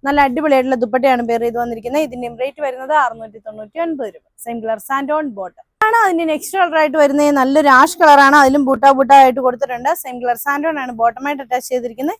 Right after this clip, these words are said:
ഇതാണ് അതിന്റെ ദുപ്പട്ട. ദുപ്പട്ട റേറ്റ് വരുന്നത് അറുന്നൂറ്റി തൊണ്ണൂറ്റി ഒൻപത് രൂപ.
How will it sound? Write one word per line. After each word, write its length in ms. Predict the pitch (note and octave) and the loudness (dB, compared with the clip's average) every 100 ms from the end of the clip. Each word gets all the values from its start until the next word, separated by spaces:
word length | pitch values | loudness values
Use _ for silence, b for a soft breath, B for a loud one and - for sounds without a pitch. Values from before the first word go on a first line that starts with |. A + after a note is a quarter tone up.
| b b b - | b b b -8
ഇതാണ് 260 | B3 A3 A3+ | -4 -2 -4
അതിന്റെ 240 | B3+ D#4+ | -4 -4
ദുപ്പട്ട. 280 | B3 - - _ | -6 -10 -20 _
ദുപ്പട്ട 240 | G#3 G3+ G#3+ A3+ - - - - _ _ - - - A3 | -14 -10 -6 -6 -6 -8 -10 -14 _ _ -20 -8 -6 -4
റേറ്റ് 220 | C4 D#4+ | -4 -4
വരുന്നത് 580 | D#4+ D4+ D#4 A#4+ _ A3+ | -4 -2 -4 -6 _ -10
അറുന്നൂറ്റി 300 | G#3 G#3+ G3+ | -10 -16 -18
തൊണ്ണൂറ്റി 360 | G#3 G#3 A3 | -16 -16 -10
ഒൻപത് 280 | F4 D4 | -8 -8
രൂപ. 80 | G#3 | -10